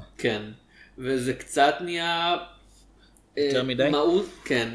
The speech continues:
Speaker 1: ו-, והסרט הזה הוא בהחלט, אתה מרגיש את ה-, את ה-, אתה יודע, it's tipping over.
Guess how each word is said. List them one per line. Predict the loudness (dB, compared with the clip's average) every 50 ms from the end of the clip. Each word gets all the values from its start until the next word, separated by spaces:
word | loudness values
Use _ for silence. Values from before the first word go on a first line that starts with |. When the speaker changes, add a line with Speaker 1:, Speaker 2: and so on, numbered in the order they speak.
| -6 -6 -4
Speaker 1:
ו-, | -4 -2 0
והסרט | 0 0 0 2 2 2 2 2
הזה | 2 2 2
הוא | 4 4
בהחלט, | 4 2 0 0 2 4 4 4 2 0 -10 -14 -16 -20 -20 -20 -20 -20 -20 -20 _ _ 0
אתה | 2 2 4
מרגיש | 4 2 2 2 2 2 2
את | 2 6
ה-, | 6 8 8 8 6 4 0
את | 0 2
ה-, | 4 4 4 4 4
אתה | 2 2
יודע, | 2 2 2 2 0 0 0
it's | 0 0 2 0 -2 2 4
tipping | 4 4 4 2 4 6
over. | 6 6 6 6 4 0 0